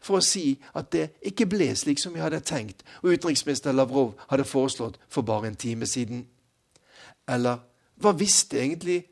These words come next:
Lavrov om hva hans sjef Putin hadde tenkt å gjøre? Var det hele, med ryktene om stengingen av den amerikanske skolen og Russlands svar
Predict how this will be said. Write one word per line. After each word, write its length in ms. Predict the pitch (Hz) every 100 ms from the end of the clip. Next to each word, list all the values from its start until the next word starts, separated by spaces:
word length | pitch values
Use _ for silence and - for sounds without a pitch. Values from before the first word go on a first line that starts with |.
| -
Lavrov 540 | 185 180 175 135 95 - - 143
om 80 |
hva 140 | 139 120
hans 220 | 123 117
sjef 300 | - 131 95 -
Putin 380 | - 117 - 113
hadde 140 | 107 110
tenkt 300 | 139 117 -
å 60 | 113
gjøre? 260 | 113 117 120 _ - - -
Var 220 | 160 180
det 80 | 160
hele, 380 | 127 110 104 - _ - 180
med 80 | 156
ryktene 460 | 170 - - 160
om 80 | 139
stengingen 640 | 139 - 139 143 143 131 120
av 80 |
den 140 | 117 123
amerikanske 640 | 120 123 - 127 107 - 117
skolen 400 | - 123 127 117 110 - -
og 160 | 180
Russlands 400 | 175 - 143 131 -
svar 340 | 151 120 -